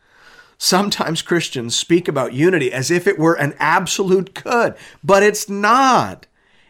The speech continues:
In fact, sometimes unity is part of the problem. And if you have kids,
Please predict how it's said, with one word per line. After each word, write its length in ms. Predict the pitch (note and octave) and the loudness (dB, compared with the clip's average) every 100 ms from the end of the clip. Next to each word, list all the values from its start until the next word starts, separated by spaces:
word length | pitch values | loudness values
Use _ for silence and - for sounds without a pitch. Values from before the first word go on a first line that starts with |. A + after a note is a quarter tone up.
| - | -6
In 120 | F#3+ | 0
fact, 220 | A3 G3+ | 0 0
sometimes 640 | - A#3+ C4+ A#3 A3 D#3+ D#3 | 0 0 0 0 0 0 2
unity 320 | A#3 A#3+ A#3 | 2 4 2
is 120 | G#3+ | 0
part 240 | - A3+ | 0 2
of 60 | A#3 | 2
the 120 | A#3 | 0
problem. 760 | A3+ A#3+ B3+ A#3 C#3 G#2+ F2+ - _ _ _ _ | 2 4 4 2 0 -2 -10 -18 _ _ _ _
And 140 | B3+ A3 | 0 0
if 140 | A3 | 2
you 60 | B3 | 2
have 260 | C4 G#3+ - | 2 -2 -4
kids, 540 | B3+ D#4 D4 B3 | -2 0 0 0